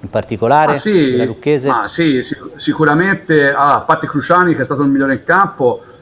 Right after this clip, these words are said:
Speaker 2: ma ho visto che da questa situazione hanno tratto beneficio un po' tutti i compagni di squadra, perché è ovvio, quando c'hai, eh, diciamo, un centrocampo che sia in fase di non possesso, sia in fase di possesso,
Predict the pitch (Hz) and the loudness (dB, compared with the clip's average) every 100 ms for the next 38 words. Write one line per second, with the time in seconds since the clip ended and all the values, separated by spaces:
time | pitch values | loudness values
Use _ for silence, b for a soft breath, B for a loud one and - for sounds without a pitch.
0 | B 143 151 170 202 - 185 190 175 175 | B -2 0 0 0 -2 -2 0 0 0
1 | 208 - 190 - 196 - 156 156 147 165 | 0 0 0 0 0 0 2 2 2 2
2 | 160 - 156 165 151 156 156 202 165 135 | 0 2 2 2 2 2 0 0 -2 -2
3 | - 143 175 131 - 123 113 123 - 131 | 0 0 2 0 -2 -4 -2 -6 -2 0
4 | 127 123 - 139 117 113 117 170 165 131 | 0 0 -2 0 0 -2 -2 2 2 2
5 | 120 151 160 156 - 175 175 160 151 B | 2 2 2 2 2 2 2 0 -2 B
6 | B B _ - 135 143 139 139 - 170 | B B _ -4 0 2 2 0 2 2
7 | 156 156 156 - 160 160 156 151 127 98 | 2 0 -2 0 -2 -2 -2 0 -2 -4
8 | 113 123 - - 180 156 - 165 160 147 | -6 -6 -6 -2 0 0 2 2 2 0
9 | 139 143 143 151 - 151 123 - 107 156 | 0 -2 -2 -4 -4 -2 -2 -4 -4 -2
10 | 143 156 147 147 143 143 127 - 135 98 | 0 0 0 0 0 -4 -6 0 0 -2
11 | - | -10